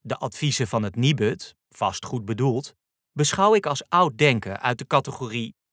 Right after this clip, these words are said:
penny wise, pound foolish. Zelfs via Google vinden we opmerkelijk weinig over de manier waarop mensen aan hun geld komen en waar ze het allemaal aan uitgeven. Dat is toch gek?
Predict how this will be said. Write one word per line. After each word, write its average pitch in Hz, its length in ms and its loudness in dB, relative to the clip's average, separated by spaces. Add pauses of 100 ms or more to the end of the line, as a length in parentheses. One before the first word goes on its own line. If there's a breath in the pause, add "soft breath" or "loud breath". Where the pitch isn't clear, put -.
penny 196 300 6
wise, 175 500 4 (120)
pound 156 300 6
foolish. - 500 0 (1080)
Zelfs 110 420 0
via 104 320 0
Google 131 460 0
vinden 170 280 -2
we 160 60 -2
opmerkelijk 180 680 2
weinig 131 560 0
over 160 240 -2
de 156 100 0
manier 160 360 2
waarop 139 300 -2
mensen 156 360 -4
aan 117 100 -4
hun 110 100 -4
geld 104 340 -8
komen 143 460 2 (480)
en 226 260 2
waar 180 200 2
ze - 80 -4
het 175 160 -6
allemaal 170 360 2
aan 127 120 2
uitgeven. 117 580 -4 (1300)
Dat 208 160 -2
is 220 120 -2
toch - 200 -4
gek? 180 320 -2